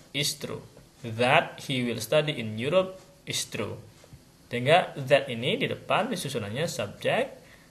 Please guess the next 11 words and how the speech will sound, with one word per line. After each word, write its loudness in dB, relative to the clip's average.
sorry, 0
konektor 2
subjek 0
predikat. -6
Apabila 6
susunannya 0
what, 0
what 4
itu -2
bisa 0
berupa 0